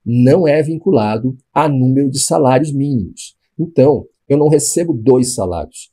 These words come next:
eu não me aposento com três salários, por exemplo. Assim, os benefícios da Previdência têm valores nominais em valores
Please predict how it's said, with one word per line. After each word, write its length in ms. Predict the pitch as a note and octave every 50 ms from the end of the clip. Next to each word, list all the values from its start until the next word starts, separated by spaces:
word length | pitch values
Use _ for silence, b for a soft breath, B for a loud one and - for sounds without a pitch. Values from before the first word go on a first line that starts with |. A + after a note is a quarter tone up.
| _ _
eu 100 | - G#2+
não 100 | A#2 A#2+
me 60 | B2
aposento 480 | B2 A#2+ B2 A#2 G#2 G#2 B2+ - - D3+
com 200 | - D3+ C#3 B2+ B2+ _ -
três 320 | - C#3+ C#3 C#3 C3+ -
salários, 600 | - A#2 G#2 G2 G2 F#2+ F2+ E2+ D#2+ - - -
por 160 | - - F#2
exemplo. 260 | F#2 E2+ E2 - - _ _ _ _ _ _ _ _ _ _ -
Assim, 260 | A#2 - - C#3 D3
os 80 | D3+ B2+
benefícios 580 | B2 C3 C3 B2 B2+ - B2+ D3+ E3 - D#3
da 100 | C3 B2
Previdência 720 | A#2+ A#2+ A2+ F#2+ F2 E2 D#2+ F#2+ A#2 C#3+ D3 - - - - -
têm 120 | A2 G#2+
valores 420 | A2 G#2+ G#2 G#2 A#2 C3 A#2+ G#2+
nominais 1000 | G2+ A2+ A2+ A#2 A#2 B2 C#3 D#3 E3+ D#3 B2 G2 G2+ G2 G2+ A#2 C#3 D3+ - - -
em 160 | C3+ C3 B2+
valores 540 | A2+ B2+ B2 A#2+ G#2+ G#2+ A2+ C#3 C3 - -